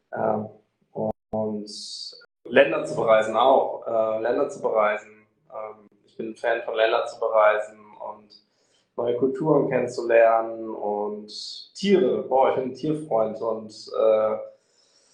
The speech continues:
ja, da bin ich bei dir ja genau richtig mit, äh, <laughs> und, äh, ja, auch richtig toll, was du machst und in die Welt trägst mit den Tieren. Das freut mich auch voll und mega.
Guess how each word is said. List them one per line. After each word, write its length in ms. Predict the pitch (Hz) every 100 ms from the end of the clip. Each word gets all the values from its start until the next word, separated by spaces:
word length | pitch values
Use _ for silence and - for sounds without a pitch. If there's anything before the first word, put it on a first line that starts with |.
| _ _ _ _ _ _ _ _
ja, 280 | 139 135 -
da 80 |
bin 100 | 139
ich 120 | 147 -
bei 60 |
dir 240 | 147 151 143
ja 20 |
genau 220 | 135 139
richtig 480 | 135 - 147 139 - - - -
mit, 460 | 135 131 127 - -
äh, 180 | 147 - - - _ -
<laughs> 1400 | - 170 - - - - - - - - 156 151 139 - _ _ - 117 117 -
und, 340 | 120 120 120 _ -
äh, 440 | 113 110 110 110 110 - _
ja, 300 | - 120 110
auch 100 | 113
richtig 340 | 123 120 120 -
toll, 220 | 120 117
was 140 | 113
du 100 | 131
machst 360 | 123 117 117 -
und 80 | 113
in 80 | 110
die 100 | 104
Welt 280 | 110 110 -
trägst 280 | 113 107 -
mit 140 | 107
den 160 | 107 -
Tieren. 420 | - 107 107 107
Das 140 | 104 _
freut 220 | 104 - -
mich 100 | _ _ _ _ _ _ _
auch 480 | 107 98 95 95 -
voll 480 | 95 101 104 104 - -
und 360 | 101 101 -
mega. 320 | 104 104 101